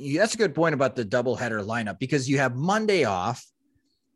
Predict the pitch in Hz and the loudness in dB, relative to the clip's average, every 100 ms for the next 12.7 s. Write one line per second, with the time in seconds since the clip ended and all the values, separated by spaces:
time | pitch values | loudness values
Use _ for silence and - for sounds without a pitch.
0 | _ 139 147 135 190 196 _ - 151 175 | _ -4 -2 0 0 0 _ -6 0 0
1 | 165 139 135 156 135 127 120 123 123 120 | 0 0 0 0 2 2 2 2 -2 -2
2 | 107 101 135 127 104 104 110 - 104 101 | -4 0 4 4 2 -4 -8 -10 -8 -8
3 | 92 113 107 92 131 131 131 139 127 123 | -6 -6 -6 -4 -2 -2 -2 -2 0 0
4 | 131 107 101 - 135 139 120 131 123 123 | -2 -8 -8 -6 -2 -4 -2 -4 -2 -2
5 | 123 120 113 - _ _ - 135 165 185 | 0 0 -2 -10 _ _ -4 0 2 2
6 | 233 - 214 226 180 160 156 147 - 151 | 0 0 0 0 2 2 2 0 -4 -4
7 | 135 180 185 147 135 139 151 151 120 147 | -2 -2 0 0 -2 -2 -4 -6 -8 -8
8 | 143 80 - _ _ _ _ _ _ _ | -8 -8 -16 _ _ _ _ _ _ _
9 | _ - 135 127 131 131 202 208 226 180 | _ 0 4 6 4 4 4 4 -2 -2
10 | 170 147 151 143 135 131 123 - 135 95 | -4 -2 -2 -2 -4 -6 -8 -4 -4 -4
11 | - 151 165 - 135 131 123 110 131 - | -2 0 2 0 0 -2 -2 0 0 0
12 | 131 - 113 113 110 107 - | -6 -6 -2 0 2 0 -4